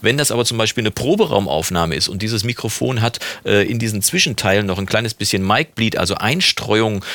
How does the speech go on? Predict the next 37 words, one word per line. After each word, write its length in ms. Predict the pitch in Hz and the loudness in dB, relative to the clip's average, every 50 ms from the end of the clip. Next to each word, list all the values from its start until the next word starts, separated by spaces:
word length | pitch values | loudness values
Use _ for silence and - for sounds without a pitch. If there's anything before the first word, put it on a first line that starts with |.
| - | -10
von 280 | - - - 127 131 131 | -8 -2 0 0 2 2
den 140 | 127 120 113 | 0 0 0
anderen 240 | 92 120 131 123 113 | 0 0 -2 -2 -2
Kollegen 400 | - - 110 113 131 143 143 98 | 0 0 2 2 2 0 0 -2
aufgenommen, 440 | 67 80 90 - - 110 104 110 | -2 -2 -2 -2 -2 -2 -2 0
dann 100 | 120 107 | 0 0
macht 180 | 107 143 147 - | 0 -2 -2 -4
es 80 | - - | -4 -2
durchaus 400 | - 160 185 - - 156 127 - | -2 -2 -2 -2 -2 -4 -2 0
Sinn, 220 | 135 139 160 175 - - - - | 0 0 0 -2 -6 -10 -6 -2
zwischen 400 | - - 135 156 156 - 160 139 | 0 0 2 2 2 2 2 0
den 160 | 139 131 123 | 0 0 2
eigentlich 400 | 92 92 113 120 117 110 95 92 | 2 2 2 2 0 -2 -4 0
nützlichen 540 | 110 123 165 - - - 175 160 - 180 156 | 0 0 0 0 0 0 -2 -2 -2 -2 -4
Teilen, 340 | - - 151 160 185 208 | -2 0 2 2 2 2
das 140 | 185 113 101 | 0 0 -2
ist 120 | 104 95 - | -2 0 0
ja 60 | 98 | 0
hier, 220 | 92 - 139 127 | 2 2 0 0
wo 80 | 107 92 | 0 0
gesungen 480 | 87 98 85 98 117 147 165 165 139 | 0 0 0 0 0 0 0 -2 -2
wird, 180 | 151 160 180 180 - - - - - - | -2 -2 -2 -4 -6 -10 -10 -12 -8 -4
diesen 240 | - 151 160 170 165 | -2 0 0 0 0
Teil 300 | 131 - 113 120 139 143 | 0 2 2 2 4 2
dazwischen 520 | 127 120 - - 120 120 - 127 123 113 117 | 2 0 0 -2 -2 -2 -2 -2 -2 -2 0
wegzuschneiden 680 | 127 127 - - - 120 - - 95 98 95 104 107 98 | 0 0 0 -2 -2 0 0 0 2 2 2 2 0 -2
und 160 | 78 104 92 | -4 -4 0
sauber 340 | - - 85 107 110 113 170 | 2 4 4 4 4 4 2
zu 120 | - - | 0 -2
räumen. 240 | - - 71 69 71 | -2 -2 -4 -4 -2
Dadurch 240 | 69 76 80 82 - | -2 -2 -2 -4 -4
kriegt 260 | - 95 87 - - | -6 -6 -6 -4 -2
man 140 | 95 95 92 | -2 -2 0
ein 40 | |
deutlich 320 | 82 87 87 - 98 92 - | 0 -2 -2 -2 -4 -6 -4
aufgeräumteren 800 | - 73 73 - - 95 - 78 76 85 - 90 87 101 104 | -4 -4 -4 -2 -4 -2 -2 -2 -2 -4 -4 -4 -4 -2 -2
Mix. 220 | 98 80 - - | -2 -2 -2 -4